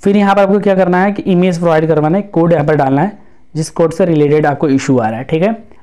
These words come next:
Your transaction cannot be completed, अगर ऐसा आ रहा है तो, तो just इस पर click करना है। या फिर gift card अगर आपका redeem नहीं हो रहा है तो, and उसके बाद आपने कहाँ से purchase किया है वो यहाँ पर डालिएगा।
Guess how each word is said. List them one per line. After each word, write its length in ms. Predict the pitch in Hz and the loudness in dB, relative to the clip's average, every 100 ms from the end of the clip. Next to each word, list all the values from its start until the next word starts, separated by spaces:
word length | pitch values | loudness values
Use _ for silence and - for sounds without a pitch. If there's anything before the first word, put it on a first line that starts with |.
| - | -2
Your 120 | 156 | 0
transaction 420 | 165 147 143 156 | 0 -2 -2 -2
cannot 280 | 143 139 139 | 0 0 0
be 220 | 151 143 117 | -2 -4 -6
completed, 440 | - 127 131 147 202 - - - - | -6 -4 -2 -2 -2 -8 -20 -16 -4
अगर 140 | 151 | -2
ऐसा 240 | 147 139 143 | 0 0 0
आ 80 | |
रहा 120 | 135 131 | 0 -2
है 80 | |
तो, 160 | - 220 220 - - - - | -2 -4 -4 -18 -20 -20 -6
तो 60 | 139 | -2
just 220 | 160 190 | 0 0
इस 140 | 165 | 0
पर 100 | 180 | 0
click 180 | 160 160 | -2 0
करना 200 | 156 151 | 0 0
है। 120 | 156 240 - - - - - - | 0 -4 -10 -20 -20 -20 -20 -6
या 60 | 156 | -4
फिर 120 | 175 | 0
gift 180 | 170 - | -2 0
card 160 | 175 170 | 0 2
अगर 120 | 170 | 2
आपका 160 | 165 | 0
redeem 220 | 160 160 165 | 0 2 2
नहीं 100 | 160 | 2
हो 80 | |
रहा 100 | 156 | 2
है 60 | 147 | 0
तो, 260 | 196 254 - - - - - 156 | 0 -4 -8 -20 -20 -20 -10 -4
and 80 | 160 | -2
उसके 180 | - | 0
बाद 140 | 180 175 | 2 2
आपने 200 | 170 180 | 0 -2
कहाँ 220 | 180 165 | -2 -2
से 100 | 180 | -2
purchase 360 | 160 143 175 170 | -2 -2 -2 0
किया 200 | 190 180 | 0 0
है 180 | 214 220 - - - - | 0 -4 -18 -20 -20 -6
वो 160 | 156 185 | 0 2
यहाँ 160 | 160 | 2
पर 80 | 156 | 0
डालिएगा। 420 | 131 120 117 117 | 0 2 0 -2